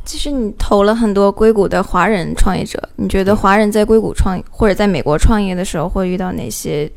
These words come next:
Speaker 1: 挑战和机遇呢？
Speaker 2: 呃，我觉得看什么类型的创业，我可以和不同的时代，比如说，呃，最早，呃，最早那一波技术流的做芯片的，然后他们可能就是说技术足够牛就可以，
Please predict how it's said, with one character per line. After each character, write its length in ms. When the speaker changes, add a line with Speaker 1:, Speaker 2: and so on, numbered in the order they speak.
Speaker 1:
挑 260
战 340
和 260
机 300
遇 260
呢？ 160
Speaker 2:
呃， 380
我 180
觉 120
得 100
看 260
什 160
么 100
类 120
型 240
的 140
创 260
业， 160
我 120
可 140
以 40
和 300
不 160
同 160
的 80
时 200
代， 220
比 140
如 80
说， 360
呃， 540
最 180
早， 500
呃， 140
最 180
早 220
那 100
一 80
波 260
技 200
术 220
流 180
的 120
做 160
芯 200
片 240
的， 240
然 160
后 200
他 160
们 180
可 140
能 160
就 100
是 60
说 300
技 180
术 120
足 160
够 320
牛 260
就 120
可 240
以， 340